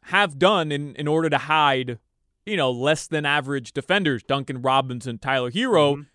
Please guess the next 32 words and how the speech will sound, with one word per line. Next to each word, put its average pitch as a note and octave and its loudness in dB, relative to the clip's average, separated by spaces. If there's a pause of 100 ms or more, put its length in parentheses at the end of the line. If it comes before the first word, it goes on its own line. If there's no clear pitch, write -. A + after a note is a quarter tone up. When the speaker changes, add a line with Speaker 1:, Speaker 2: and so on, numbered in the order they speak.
Speaker 1:
play E3+ 2
a E3 2
lot D#3+ 4
of D3 0
zone. A#2+ 0 (440)
And D3+ 0
when D3+ -2
you D3+ -6
have E3+ 2
Jimmy F3 -2
Butler, E3 2
when D#3 -4
you D3 -6
have E3 0
Bam, D3+ 0 (300)
Victor E3 -6
Oladipo E3 -2
will D3+ -4
be C#3+ -6
part D#3 0
of C#3 -4
those C3+ -6
closing C#3+ -2
lineups. D3 -2 (320)
The D3+ -2
zone, D#3 4 (300)
you F3+ -4
can F3 -4
get D#3+ 2
away D#3+ 4
with C#3+ -4
it, B2 -4